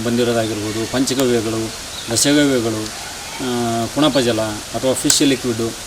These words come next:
ಇಂಥವನ್ನೆಲ್ಲ ತಯಾರು ಮಾಡೋದನ್ನು ಆ ಮೂರು ದಿನದ ಕಾರ್ಯಕ್ರಮದಲ್ಲಿ ನಾವು, ಆ, ಟ್ರೈನಿಂಗನ್ನು ಮಾಡ್ತೀವಿ ರೈತರಿಗೆ. ಆ, ನನ್ನದೇ ಸ್ವಂತ ತೋಟದಲ್ಲಿನೂ ನಾವು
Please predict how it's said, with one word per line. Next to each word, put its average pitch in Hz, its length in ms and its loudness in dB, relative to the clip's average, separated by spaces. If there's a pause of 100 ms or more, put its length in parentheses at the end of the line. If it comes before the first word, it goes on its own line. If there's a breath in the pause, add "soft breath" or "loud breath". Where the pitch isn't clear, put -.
(160)
ಇಂಥವನ್ನೆಲ್ಲ 160 460 6
ತಯಾರು - 340 8
ಮಾಡೋದನ್ನು 311 420 4
ಆ 302 120 4
ಮೂರು 135 260 2
ದಿನದ 135 220 2
ಕಾರ್ಯಕ್ರಮದಲ್ಲಿ 123 720 0
ನಾವು, 120 280 0 (640)
ಆ, 117 120 2
ಟ್ರೈನಿಂಗನ್ನು 175 580 8
ಮಾಡ್ತೀವಿ 120 400 4
ರೈತರಿಗೆ. 117 420 0 (540)
ಆ, 156 120 -2
ನನ್ನದೇ 147 360 6
ಸ್ವಂತ 160 280 2
ತೋಟದಲ್ಲಿನೂ 151 600 2
ನಾವು 135 520 2